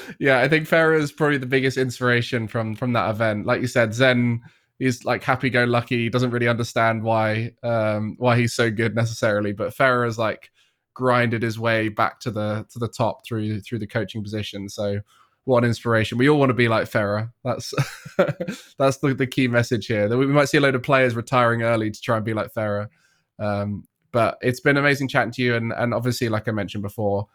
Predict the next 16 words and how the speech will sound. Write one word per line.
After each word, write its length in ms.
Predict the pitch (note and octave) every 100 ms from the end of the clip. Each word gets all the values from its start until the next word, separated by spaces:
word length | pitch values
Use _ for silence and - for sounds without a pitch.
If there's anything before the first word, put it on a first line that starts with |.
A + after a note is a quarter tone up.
| _ _ -
you 100 | A#2
were 60 |
such 200 | B2 A2+
a 60 | B2
big 320 | B2+ B2 - -
factor 360 | C3+ A#2+ -
for 100 | A#2+
me 120 | A#2+ A#2
at 80 |
the 60 | -
start. 480 | - - A#2+ C#3 - _ -
And 160 | A#2 A2+
so 140 | A#2
to 120 | A#2
see 300 | - - C3
you 420 | B2 A#2 A2+ A2